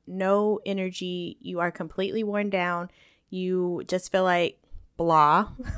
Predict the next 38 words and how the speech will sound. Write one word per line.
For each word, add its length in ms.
<laughs> 560
I 80
know 180
some 240
of 140
you 160
may 180
feel 180
like 220
that 300
every 420
single 520
day, 480
like 160
you're 100
just 160
trying 140
to 80
make 240
it 80
through 140
the 100
day. 380
Every 360
day, 600
your 120
tank 440
is 120
on 220
E 420
every 260
single 280
day. 260
So 380
today, 840
I 560
want 480
to 480